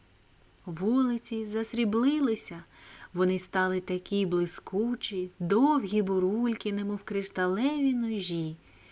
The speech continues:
позвисали з дахів будинків. Всі повдягали кожушки, а хлопці в червоних шапочках каталися по льоду на ковзанах.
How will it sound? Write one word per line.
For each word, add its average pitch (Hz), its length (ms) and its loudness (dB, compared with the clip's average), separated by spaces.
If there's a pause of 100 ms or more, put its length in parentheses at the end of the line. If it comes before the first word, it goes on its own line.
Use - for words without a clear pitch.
(260)
позвисали 196 960 0
з - 80 -6
дахів 175 440 -4
будинків. 165 880 -6 (540)
Всі - 320 0
повдягали 180 760 2
кожушки, 170 800 -6 (380)
а 170 180 -2
хлопці 185 680 -2
в - 100 -8
червоних 220 600 0
шапочках 247 760 -4
каталися 240 800 0
по 214 200 0
льоду 196 380 -2
на 180 240 -6
ковзанах. 160 720 -8